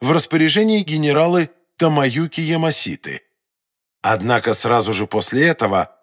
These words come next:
американцы высадились на острове Лусон, что помешало потратить привезённые деньги. Командование отступавших японских войск приказало частично закопать золото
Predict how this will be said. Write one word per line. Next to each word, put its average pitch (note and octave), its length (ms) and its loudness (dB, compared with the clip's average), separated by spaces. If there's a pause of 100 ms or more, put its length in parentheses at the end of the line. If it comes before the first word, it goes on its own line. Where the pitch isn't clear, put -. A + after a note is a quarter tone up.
американцы C#3+ 920 0 (180)
высадились G#2+ 840 0
на A#2+ 140 2
острове G#2+ 480 -2
Лусон, G#2+ 680 -2 (400)
что - 300 -2
помешало D3 520 2
потратить C3 720 0 (200)
привезённые C3+ 760 0
деньги. E2+ 540 -6 (840)
Командование A2+ 920 0
отступавших - 960 -2
японских F#2+ 640 -6
войск D3+ 400 0 (220)
приказало E3 680 2 (220)
частично C#3+ 720 -2
закопать A2 600 0
золото G#2 680 0